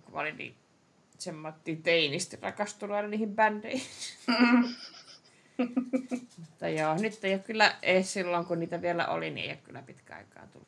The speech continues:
Speaker 2: Niinpä. Vielä jonain päivänä.
Speaker 1: Mm-hmm.
Speaker 2: No sitten, äh, riitelyn päätteeksi Lorelai puhahtaa, "Rory, stop it. We are not gonna have this fight in a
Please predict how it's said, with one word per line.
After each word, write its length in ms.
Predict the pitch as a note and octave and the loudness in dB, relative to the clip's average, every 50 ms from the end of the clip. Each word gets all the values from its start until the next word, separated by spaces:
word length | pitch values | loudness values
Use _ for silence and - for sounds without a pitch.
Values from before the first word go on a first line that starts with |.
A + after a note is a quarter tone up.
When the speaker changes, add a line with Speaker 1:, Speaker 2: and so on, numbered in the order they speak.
| _ | _
Speaker 2:
Niinpä. 500 | - A#3+ A#3 B3 B3 A#3+ - - - E3+ - - _ _ _ _ _ _ _ _ _ _ _ - | -6 0 4 4 4 4 2 -2 -6 -8 -10 -14 _ _ _ _ _ _ _ _ _ _ _ 4
Vielä 220 | B3 B3 C4 C#4+ | 6 8 8 8
jonain 300 | C#4+ A#3+ F#3 F3+ E3+ D#3+ | 6 4 4 2 0 0
päivänä. 320 | D#3 D3+ C3+ B2+ - F#3 - - _ _ _ _ _ - | -2 -2 -2 -4 -6 -8 -10 -16 _ _ _ _ _ -8
Speaker 1:
Mm-hmm. 840 | C4 D4 E4 F4+ F4+ - _ E3 D#3 E3 E3+ E3+ E3 E3 E3 E3+ E3 D#3+ E3 - - - - - _ _ | -6 -6 -6 -6 -8 -10 _ -6 -4 -2 0 0 0 0 -2 -4 -6 -8 -10 -12 -16 -20 -20 -20 _ _
Speaker 2:
No 280 | F3 F3 F3+ F#3+ A3 B3 | -6 -4 -2 0 0 2
sitten, 680 | C4+ C4 C4 - - - F#3+ F3 F3 F3 E3+ D#3 - _ _ _ _ - | 2 2 0 -2 -4 -2 0 0 0 -2 -4 -8 -10 _ _ _ _ -4
äh, 300 | E3 F3 F#3 F3+ F3+ - | -2 0 0 0 0 0
riitelyn 580 | - A#3 C4 C4+ C4+ C4 C4 B3 B3+ B3+ B3 A#3+ - | 0 2 2 2 2 2 2 2 2 2 0 0 2
päätteeksi 600 | F#3+ E3+ E3+ F3 F3 - F3+ F3+ F3+ - F#3 F3+ | 4 4 4 2 2 0 -2 -2 0 0 -2 0
Lorelai 420 | F3+ F3 F3 F3 F3 F3 F3 F3+ F3+ | 0 2 0 2 2 2 0 0 0
puhahtaa, 640 | - A3+ A3+ A#3 A3+ A3+ - - G#3+ G#3+ G#3+ G#3+ - - - - - - _ _ _ _ _ | -2 2 2 2 2 4 4 6 6 6 4 2 -4 -14 -20 -20 -20 -20 _ _ _ _ _
"Rory, 480 | - F3 F3 F#3 A#3 C#4 D4+ C#4+ C#4 C4+ | -2 -2 4 6 8 8 10 8 6 4
stop 380 | B3+ - - G3 D#3 C#3+ - | 2 2 2 2 2 2 0
it. 300 | E3+ E3 - - - - _ G3+ | -4 -8 -10 -12 -16 -10 _ 2
We 140 | F#3+ F3+ | 4 6
are 100 | F3 F3 F3+ | 6 6 6
not 200 | A#3+ D4+ D4+ - | 4 2 2 2
gonna 200 | - C#4 C#4 C4+ | 4 4 6 6
have 240 | G#3+ G#3 G#3 G#3 G3+ | 4 4 2 2 0
this 260 | G#3+ G#3+ - - - | -2 -4 -4 -2 -2
fight 260 | E3+ E3+ F3 F3 - | 0 0 0 -2 -4
in 180 | - - D#3 C3+ | -8 -6 -6 -6
a 80 | - | -6